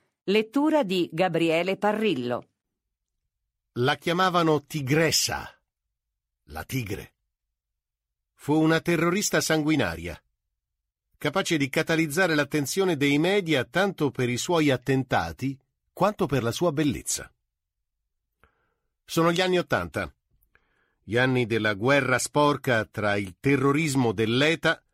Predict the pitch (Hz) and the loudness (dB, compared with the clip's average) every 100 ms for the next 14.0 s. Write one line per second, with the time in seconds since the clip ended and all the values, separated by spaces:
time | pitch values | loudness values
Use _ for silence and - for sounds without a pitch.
0 | _ _ _ _ _ _ _ _ _ 92 | _ _ _ _ _ _ _ _ _ -10
1 | 101 104 101 92 95 120 113 98 90 90 | -6 -4 -4 -6 -6 -4 -4 -6 -8 -10
2 | - 101 98 85 80 87 87 113 110 110 | -4 -4 -2 -6 -8 -12 -6 -4 -4 -4
3 | 107 101 113 113 - 90 71 80 78 73 | -4 -2 -2 -2 -4 -8 -10 -12 -12 -10
4 | 95 110 98 127 156 - 143 123 _ _ | -6 -4 -4 0 0 0 -8 -8 _ _
5 | _ 170 160 135 - 196 165 160 123 95 | _ 2 2 -2 2 2 4 0 0 0
6 | 127 123 131 - 67 64 - _ _ _ | 0 0 -2 -2 -6 -8 -16 _ _ _
7 | _ _ _ _ _ _ _ _ _ _ | _ _ _ _ _ _ _ _ _ _
8 | _ _ 165 - 214 190 151 120 131 120 | _ _ -2 0 0 2 2 2 2 0
9 | 113 156 131 120 123 113 _ _ _ _ | 0 0 0 0 0 -4 _ _ _ _
10 | - 78 101 90 104 113 - 85 78 - | -16 -12 -8 -4 0 -2 -2 -10 -10 -4
11 | 117 139 - 185 139 143 - - - 202 | -2 -2 -2 0 2 0 -4 -4 -2 0
12 | 202 - 143 127 - 165 165 165 - 110 | 0 0 -2 -2 -2 -2 0 -2 0 0
13 | 120 117 127 147 160 107 90 82 85 73 | 0 0 0 2 2 2 -2 -4 -8 -8